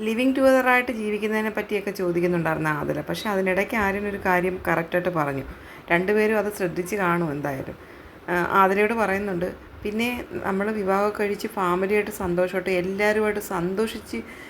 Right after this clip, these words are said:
ജീവിക്കണം, അതാണ് ലൈഫ്" എന്ന് പറയുന്നുണ്ട്. ഇവർ രണ്ടുപേരും അത് രണ്ടും കളഞ്ഞ വ്യക്തികളല്ലേ. പക്ഷേ ഇപ്പോൾ ഇവർ രണ്ടുപേരും കൂടെ ആകെ പ്രശ്നത്തിലാണെന്ന് തോന്നുന്നു. പുറമേ കാണിക്കുന്നില്ലെന്നേ ഉള്ളൂ. ആതിര, ആ,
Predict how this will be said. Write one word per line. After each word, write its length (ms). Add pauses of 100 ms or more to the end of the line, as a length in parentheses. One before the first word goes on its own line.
(160)
ജീവിക്കണം, 560
അതാണ് 460
ലൈഫ്" 340 (420)
എന്ന് 220
പറയുന്നുണ്ട്. 480 (160)
ഇവർ 200
രണ്ടുപേരും 480
അത് 140
രണ്ടും 380
കളഞ്ഞ 360
വ്യക്തികളല്ലേ. 640 (680)
പക്ഷേ 180
ഇപ്പോൾ 280
ഇവർ 220
രണ്ടുപേരും 500
കൂടെ 100
ആകെ 340
പ്രശ്നത്തിലാണെന്ന് 840
തോന്നുന്നു. 320 (360)
പുറമേ 360
കാണിക്കുന്നില്ലെന്നേ 760
ഉള്ളൂ. 240 (420)
ആതിര, 340
ആ, 340